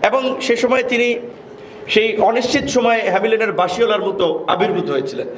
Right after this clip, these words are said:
আবার মুক্তিযুদ্ধের পরে তিনি পেছনের সারিতে চলে গেছেন, তিনি ফ্রন্ট সাইডে ছিলেন না। আবার যখন পঁচাত্তরের সময় জাতির এই সংকট দেখেন,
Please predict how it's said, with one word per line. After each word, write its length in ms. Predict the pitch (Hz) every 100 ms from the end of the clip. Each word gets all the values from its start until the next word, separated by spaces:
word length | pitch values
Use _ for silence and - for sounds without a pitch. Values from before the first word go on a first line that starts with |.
| - - -
আবার 360 | 185 247 262 247
মুক্তিযুদ্ধের 480 | 233 226 262 277
পরে 260 | 254 240 247
তিনি 440 | 247 240 269 - - - - - -
পেছনের 360 | 214 233 247
সারিতে 460 | 240 220 190 160 123 - - -
চলে 180 | 226 226
গেছেন, 280 | 180 - - -
তিনি 160 | 190
ফ্রন্ট 340 | 202 202 196 190 - - - - -
সাইডে 460 | - 208 202 196 196
ছিলেন 240 | 220 202
না। 160 | 131 107 - - - - -
আবার 260 | 185 285 294
যখন 280 | 294 294 -
পঁচাত্তরের 540 | 240 262 254 285 277
সময় 280 | 277 254 247
জাতির 360 | 214 214 226
এই 80 | 226
সংকট 400 | 220 226 220 226
দেখেন, 260 | 196 196